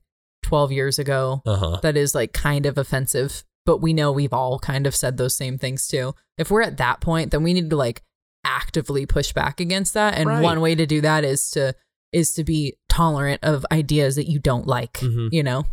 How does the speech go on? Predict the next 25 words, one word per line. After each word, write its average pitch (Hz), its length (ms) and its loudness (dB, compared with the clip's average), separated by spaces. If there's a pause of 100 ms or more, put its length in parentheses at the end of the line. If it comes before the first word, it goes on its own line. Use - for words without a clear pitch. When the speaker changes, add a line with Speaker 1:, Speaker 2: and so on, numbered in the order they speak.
(180)
Speaker 1:
And, 147 320 -4 (300)
and 139 280 -4 (160)
I 147 80 0
think 135 180 -4
that's, - 320 -6 (160)
you - 80 -8
know, - 60 -14 (500)
that's - 180 0
Speaker 2:
Right. 170 60 0
Speaker 1:
a 160 40 0
healthy 180 280 2
way 156 160 4
to 139 120 0
be 131 220 -2
anti-fragile. - 640 -6 (220)
Speaker 2:
I 165 100 -4
actually 151 260 -8
would 110 80 -2
like 101 160 0
to 98 60 -2
have 87 120 -2
this 76 100 -6
conversation 78 540 -6
later 69 260 -6
'cause, - 260 -10